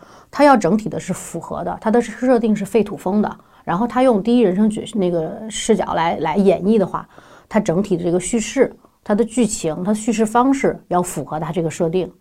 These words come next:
然后它整体的讲的这个故事也要符合它设定，它的游戏的玩法，比如第一人称射击的时候，它这个可能就是射击，它的，它的战斗可能就是通过射击，或者是怎么样的，它也要符合你整体的设定，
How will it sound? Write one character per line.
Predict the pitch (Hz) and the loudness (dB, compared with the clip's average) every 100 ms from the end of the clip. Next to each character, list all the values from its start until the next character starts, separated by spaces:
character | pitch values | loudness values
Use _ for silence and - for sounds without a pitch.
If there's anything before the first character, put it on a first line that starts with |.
| _ - - - - | _ -20 -20 -14 -2
然 | 180 | 0
后 | 220 | 0
它 | 208 240 | 2 2
整 | 170 208 | 2 0
体 | 214 | 0
的 | 175 | 0
讲 | 175 160 | -2 -4
的 | 175 | -2
这 | 185 | 2
个 | 214 | 2
故 | 214 277 | 2 0
事 | - | 0
也 | 156 | -4
要 | 156 | -6
符 | - 156 | -6 -6
合 | 156 | -6
它 | 156 170 | -4 -6
设 | - 170 | -4 -4
定， | 160 156 | -4 -8
它 | - 220 | -2 2
的 | 220 | 4
游 | 175 180 | 2 2
戏 | 202 | 2
的 | |
玩 | 165 147 185 | 2 2 0
法， | 143 151 | -4 -2
比 | 170 | 0
如 | 180 | 0
第 | 208 | 4
一 | |
人 | 208 196 | 4 2
称 | |
射 | 190 190 | 0 0
击 | |
的 | 190 | 0
时 | 185 | -2
候， | |
它 | 175 | -6
这 | 190 170 | -8 -10
个 | 160 208 _ _ - | -10 -14 _ _ -10
可 | 175 | -4
能 | 180 | -2
就 | 190 | -2
是 | 185 175 - _ - | -4 -8 -14 _ -4
射 | - | -2
击， | 190 226 226 | 0 -2 -6
它 | - | -12
的， | 208 214 | -8 -6
它 | 214 226 | -2 0
的 | |
战 | 233 240 214 | 2 0 0
斗 | 190 | -2
可 | 185 | -2
能 | 165 | -2
就 | 202 | 0
是 | 196 | 0
通 | 220 | 0
过 | 220 | 0
射 | 226 | 0
击， | 202 220 226 - - - - - | 0 -4 -6 -16 -20 -20 -14 -4
或 | 190 | 0
者 | 180 | 0
是 | 185 | -2
怎 | 170 | -2
么 | 156 | -4
样 | 165 | -4
的， | 156 - | -6 -4
它 | 269 | 2
也 | 262 135 | 2 4
要 | 214 | 2
符 | - 160 | 2 -2
合 | 165 | 0
你 | 165 | 0
整 | 151 156 | -2 -4
体 | 160 | -4
的 | 156 | -6
设 | 151 160 | -6 -8
定， | 156 | -8